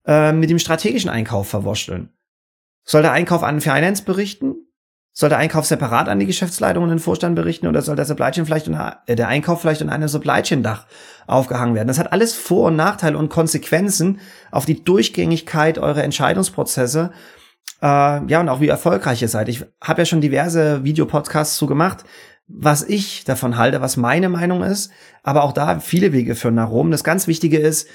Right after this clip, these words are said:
ihr müsst konsequent durchregieren können dann mit den Prozessen. Ihr müsst eine Logik haben, integriert wirklich denken und, ähm, dieses ganze Silo-Denken vor allem rausbekommen. Denn ich glaube, das ist so ein bisschen auch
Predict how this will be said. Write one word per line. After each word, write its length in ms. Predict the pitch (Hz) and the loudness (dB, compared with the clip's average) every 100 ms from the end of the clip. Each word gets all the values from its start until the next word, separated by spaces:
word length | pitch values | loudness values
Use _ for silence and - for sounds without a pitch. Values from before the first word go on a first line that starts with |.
| - - | -20 -8
ihr 80 | - | 0
müsst 320 | 147 - - | 2 0 -6
konsequent 840 | - 220 240 233 185 - 170 170 - | 0 2 2 2 -2 0 0 0 2
durchregieren 680 | 170 180 147 123 120 117 117 | 2 2 0 -2 0 0 0
können 200 | 117 113 | 0 0
dann 140 | 110 | 0
mit 120 | 104 | -2
den 140 | 107 113 | -2 -2
Prozessen. 580 | 117 - 131 156 185 185 - - - | -2 0 -2 0 -2 -4 -20 -20 -2
Ihr 140 | 151 | 4
müsst 380 | 156 175 - - _ _ _ _ _ _ _ - | 4 4 -2 -10 _ _ _ _ _ _ _ -8
eine 320 | - 170 202 | 2 4 6
Logik 340 | 180 220 214 | 4 4 2
haben, 220 | 151 131 - | 0 0 0
integriert 960 | 214 226 214 - - 196 214 120 113 | 2 2 0 -4 -2 2 2 2 0
wirklich 360 | 123 143 135 117 | 0 0 0 0
denken 420 | 117 107 107 107 | 0 -2 -4 -6
und, 420 | - 139 147 139 - _ _ | -2 0 0 -4 -12 _ _
ähm, 440 | 143 143 147 143 | 0 0 0 -2
dieses 280 | 147 156 151 | 0 0 2
ganze 420 | 165 160 165 160 | 2 2 2 0
Silo-Denken 720 | 151 - 226 160 117 123 - | 0 2 4 4 2 -2 -2
vor 140 | 117 90 | -4 -2
allem 220 | 104 107 | -2 -2
rausbekommen. 600 | 98 92 - 117 120 113 | -4 -4 -4 -6 -2 0
Denn 160 | 131 156 | 0 0
ich 140 | 160 | -2
glaube, 280 | 151 170 175 | 0 0 0
das 160 | 170 | 0
ist 120 | 208 196 | -2 -2
so 60 | |
ein 60 | 185 | -2
bisschen 240 | 170 175 | -2 -2
auch 320 | 135 160 - | 0 0 -2